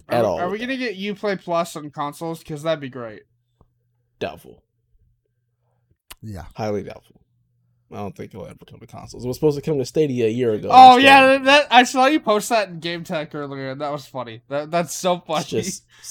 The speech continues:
Speaker 1: But
Speaker 2: saddening.
Speaker 1: on, on a, on a, on a Stadia note as well,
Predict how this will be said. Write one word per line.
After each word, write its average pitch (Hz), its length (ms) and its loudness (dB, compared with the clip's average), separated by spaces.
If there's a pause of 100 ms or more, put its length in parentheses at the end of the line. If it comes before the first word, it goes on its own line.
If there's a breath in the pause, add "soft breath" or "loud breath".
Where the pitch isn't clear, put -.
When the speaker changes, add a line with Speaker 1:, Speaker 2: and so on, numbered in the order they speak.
(120)
Speaker 1:
But 220 220 4
Speaker 2:
saddening. - 220 -20 (200)
Speaker 1:
on, 208 160 2 (100)
on 220 160 4
a, 214 40 4
on 208 200 0
a, 196 240 -4
on 190 140 -4
a 185 180 -8
Stadia 156 420 -6
note 151 220 -6
as 151 160 -12
well, 180 440 0